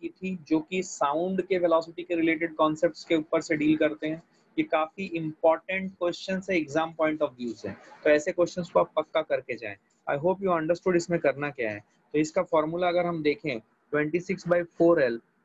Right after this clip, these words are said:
under root of, यहाँ नहीं लिख पा रहा हूँ मैं, नीचे लिखूंगा एक और बोर्ड पे, let's write it down।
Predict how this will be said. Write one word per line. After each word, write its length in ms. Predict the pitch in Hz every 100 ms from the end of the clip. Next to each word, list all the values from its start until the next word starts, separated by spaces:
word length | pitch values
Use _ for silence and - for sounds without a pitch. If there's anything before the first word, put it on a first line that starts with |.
| 135
under 240 | 147 160
root 260 | 165 180 175 143
of, 180 | 117 -
यहाँ 260 | 135 143 165
नहीं 120 | 175
लिख 140 | 170 170
पा 120 | 165 151
रहा 120 | 139
हूँ 100 | 127
मैं, 200 | 120 139
नीचे 280 | 139 - 156
लिखूंगा 480 | 147 - 131 120
एक 180 | 127 127
और 160 | 143 135
बोर्ड 380 | 123 127 123 113
पे, 180 | 120 143 _ _ _ -
let's 200 | 143 156
write 260 | 143 143 147
it 140 | 135 123
down। 180 | 113